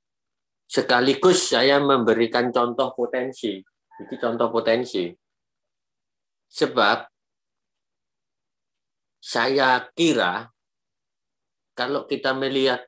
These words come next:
<coughs> produk minyak atsiri apa yang paling sukses, ya minyak kampak.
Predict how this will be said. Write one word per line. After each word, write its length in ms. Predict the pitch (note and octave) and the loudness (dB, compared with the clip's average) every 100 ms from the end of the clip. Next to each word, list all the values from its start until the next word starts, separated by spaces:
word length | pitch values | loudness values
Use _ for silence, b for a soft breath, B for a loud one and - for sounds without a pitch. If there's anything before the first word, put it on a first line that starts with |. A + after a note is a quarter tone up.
| - | -2
<coughs> 840 | - - - _ _ _ _ _ B2+ | -2 -2 -6 _ _ _ _ _ -8
produk 520 | C#3 C3+ D#3+ D3+ - | -6 -4 -4 -4 -6
minyak 360 | D3+ D3 C#3+ | -6 -4 -4
atsiri 520 | C#3 C#3+ - D#3 D3 C#3 | -4 -6 -6 -4 -4 -2
apa 400 | D#3 E3+ C3 A#2+ | -2 0 -2 -2
yang 240 | A2 G#2+ | -4 -4
paling 320 | A2+ A#2 A#2+ | -4 -4 -6
sukses, 640 | - - - F2 D#2 - - _ _ _ _ _ _ _ _ _ _ _ _ | -10 -12 -8 -6 -6 -8 -18 _ _ _ _ _ _ _ _ _ _ _ _
ya 160 | G#2 G2+ | -6 -4
minyak 320 | G#2+ A#2 A2+ | 0 0 2
kampak. 480 | B2 D3 D3+ F2 | 2 2 2 0